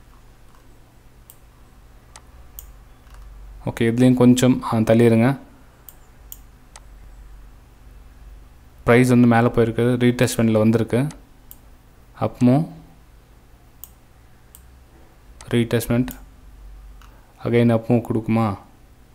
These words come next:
இல்ல ஃப்ரெண்ட்ஸ், கொஞ்சம் ஹீரோ மோட்டோ கார்ப்லேருந்து கொஞ்சம் நம்ம தள்ளி இருக்கலாம், இன்னும் ஃபோர்ஸ் இல்ல அதுல. எம் ஆர் எஃப் பெரிய ஸ்டாக்ஸ் இக்னோர் பண்ணிடுங்க. எண்பத்தஞ்சாயிரம் ரூபாய் ஒரு, ஒரு ஸ்டாக்கோட பிரைஸ் வந்து. எம் என் எம் பார்த்தீங்கன்னா உங்களுக்கு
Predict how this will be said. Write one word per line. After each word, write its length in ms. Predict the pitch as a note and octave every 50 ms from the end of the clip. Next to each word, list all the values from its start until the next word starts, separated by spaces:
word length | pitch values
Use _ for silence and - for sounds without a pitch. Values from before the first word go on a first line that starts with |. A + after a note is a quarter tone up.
| _ - - - -
இல்ல 180 | - A#2 A#2 A#2+
ஃப்ரெண்ட்ஸ், 260 | A#2 A#2 A2 A2+ -
கொஞ்சம் 300 | - B2+ B2+ B2+ B2+ C3
ஹீரோ 260 | A#2+ B2 B2+ C3 C3+ C3+
மோட்டோ 400 | C3 C3 B2 B2+ B2+ - - - -
கார்ப்லேருந்து 380 | A#2+ A#2+ A2+ A#2+ A#2 A#2 A#2+ B2
கொஞ்சம் 340 | A#2+ A#2+ A#2 A#2 A2+ B2 A#2
நம்ம 180 | A#2 A2+ A2+
தள்ளி 260 | A2 - A2+ A2+ A#2
இருக்கலாம், 360 | A#2 A2 A2 - A#2+ B2+ C#3 - -
இன்னும் 400 | C3+ A#2 A#2 A2+ A2 G#2+ A2 - - - - - - - - -
ஃபோர்ஸ் 220 | B2+ B2 A#2 A2
இல்ல 180 | A2+ A2 A2 A2
அதுல. 360 | G#2+ G#2+ G#2 A2+ B2+ C#3 - - - - - - - - - - - - - - - - - - - _ - - - - - - - - - - - - - - - - - - - - -
எம் 140 | A2+ G#2+
ஆர் 100 | A2+ A#2
எஃப் 140 | A#2+ A2+ -
பெரிய 240 | - A#2 A#2 A#2 A2 -
ஸ்டாக்ஸ் 240 | - A2+ G2+ - -
இக்னோர் 360 | A2+ A2 A2 A2 A2+ A#2+ A2+
பண்ணிடுங்க. 400 | A2 G#2+ G#2+ G#2+ G#2+ A#2 C3 B2+ - - - - - - - - - - - - -
எண்பத்தஞ்சாயிரம் 640 | G#2 G2 G#2 A2 A#2 A#2 - A2 A2 A2 A2 G#2+
ரூபாய் 180 | G#2+ G#2+ A2+ A2+
ஒரு, 180 | A2 G#2+ G#2+ A#2
ஒரு 460 | A#2 A2 A2 A2+ G#2+ G#2 G#2 G2+ G2+ - - - - -
ஸ்டாக்கோட 280 | - A2+ G#2+ G#2 - G#2
பிரைஸ் 260 | G2 - G#2+ G#2+ G#2+
வந்து. 300 | G#2+ G#2 G#2 A#2+ D3+ F3 - - - - - - - - - - - _ - _ - - - - - - - - - - - -
எம் 160 | - A#2 A2+
என் 100 | B2+ C3+
எம் 160 | C#3 C3 B2 B2
பார்த்தீங்கன்னா 300 | A2 G#2 - G#2+ G#2+ A2
உங்களுக்கு 320 | A2 G#2+ G#2 G2+ G2 A2